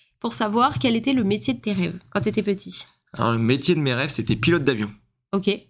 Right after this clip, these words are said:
Speaker 2: Voilà.
Speaker 1: <laughs> On est un
Speaker 2: Je
Speaker 1: petit peu sur autre chose aujourd'hui.
Speaker 2: C'est ça, mais, euh, c'était pilote d'avion parce que, voilà, je voulais, euh, voler de mes propres ailes. Et
Speaker 1: Ok.
Speaker 2: c'est vrai qu'avec le Kookaburra, euh, et cet oiseau australien, bah, c'est ce que je fais aujourd'hui, donc je suis content.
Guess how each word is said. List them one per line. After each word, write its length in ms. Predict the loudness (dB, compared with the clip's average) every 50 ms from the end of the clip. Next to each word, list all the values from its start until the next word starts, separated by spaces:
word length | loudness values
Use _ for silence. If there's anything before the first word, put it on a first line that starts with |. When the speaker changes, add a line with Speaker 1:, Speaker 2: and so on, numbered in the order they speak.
| _ -4
Speaker 2:
Voilà. 240 | 0 2 2 2 2 0 0 -2 0 -2 -2 -2 -2 -4 -2 -2
Speaker 1:
<laughs> 540 | -2 -2 -2 -4 -4 -6 -10 -14 -8 -2
On 60 | 0 2
est 60 | 2
un 80 | 2
Speaker 2:
Je 40 | 2
Speaker 1:
petit 120 | 0 -2 0
peu 160 | 0 0 0
sur 160 | 2 0 -2
autre 240 | -2 0 0 0 2
chose 240 | 2 2 0 0 0
aujourd'hui. 560 | 0 0 0 0 0 0 0 0 -2 -2 -2
Speaker 2:
C'est 340 | -2 -2 -2 0 0 0 0
ça, 320 | 2 2 0 0 0 0 0
mais, 340 | 0 2 2 2 0 0 -2
euh, 320 | -2 -2 -2 -2 -2 -2
c'était 300 | -2 -4 -4 0 0 -2
pilote 240 | 0 2 0 2 2
d'avion 240 | 2 2 2 0 0
parce 180 | 0 -2 -2 0
que, 240 | 0 0 0 2
voilà, 300 | 2 0 0 0 0 -2
je 80 | -2 -2
voulais, 380 | -2 0 0 0 0 -2 -2 -4
euh, 160 | -4 -6 -4
voler 200 | 0 2 2 2
de 60 | 2
mes 100 | 2 0
propres 380 | 0 -2 -2 0 0 0 2 2
ailes. 240 | 0 0 -2 -6 -8 -16 -20 -20 -20 -20 _ -4
Et 40 | -4
Speaker 1:
Ok. 40 | -2
Speaker 2:
c'est 120 | 0 0
vrai 100 | 0 2
qu'avec 240 | 2 0 0 2 0
le 80 | -2
Kookaburra, 920 | -2 -2 -6 -2 0 0 2 4 2 2 2 2 2 2 0 -2 -2 -4 -4
euh, 20 | -4
et 140 | -4 -4
cet 240 | -2 -2 -4 -2 0 0
oiseau 160 | 0 0 0
australien, 340 | 0 0 -2 -2 0 0 0
bah, 80 | 0 0
c'est 140 | -2 -4
ce 60 | -6 -6
que 100 | -6 -8
je 60 | -2
fais 100 | -2 -2
aujourd'hui, 280 | -2 -2 -2 -2 0
donc 140 | 0 0 -2
je 60 | -2
suis 80 | -6 -6
content. 340 | -4 -4 -4 -4 -6 -10